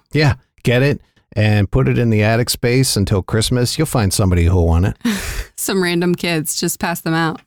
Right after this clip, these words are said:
Speaker 1: That's kinda how the good deals go with Honey.
Speaker 2: Totally.
Speaker 1: Go to join honey dot com slash Mary, get the free Honey plugin, installs in your browser, and you don't need to search the web for promo codes.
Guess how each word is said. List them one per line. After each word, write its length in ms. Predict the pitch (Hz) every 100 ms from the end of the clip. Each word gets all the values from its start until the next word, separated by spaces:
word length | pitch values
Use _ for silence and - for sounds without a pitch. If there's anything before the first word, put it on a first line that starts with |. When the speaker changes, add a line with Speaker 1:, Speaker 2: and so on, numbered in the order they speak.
| _
Speaker 1:
That's 160 | 180 190
kinda 200 | 254 240
how 120 | 208
the 100 | 208
good 200 | 160 220
deals 300 | 156 220 202
go 200 | - 196
with 160 | 226 185
Honey. 440 | 160 226 220 214 _ _ -
Speaker 2:
Totally. 460 | 180 170 160 160 _ _ _
Speaker 1:
Go 120 | 170
to 160 | 170 156
join 260 | 143 156
honey 240 | 147 156 143
dot 180 | 131 117
com 220 | 147 135
slash 340 | - 123 113
Mary, 220 | 127 123
get 160 | 120 131
the 80 | 117
free 280 | - 139 123
Honey 260 | 127 123
plugin, 520 | - 120 120 135 135
installs 540 | 95 107 - 127 123 131
in 80 | 123
your 120 | 101
browser, 540 | 101 107 113 113 113 - - - - - -
and 520 | 117 113 113 110 113
you 80 | 120
don't 160 | 131 120
need 160 | 123
to 240 | 113 104 92 -
search 400 | - 143 131 -
the 80 | 123
web 200 | 127 120
for 120 | 110
promo 420 | - 131 143 127
codes. 560 | - 101 98 107 -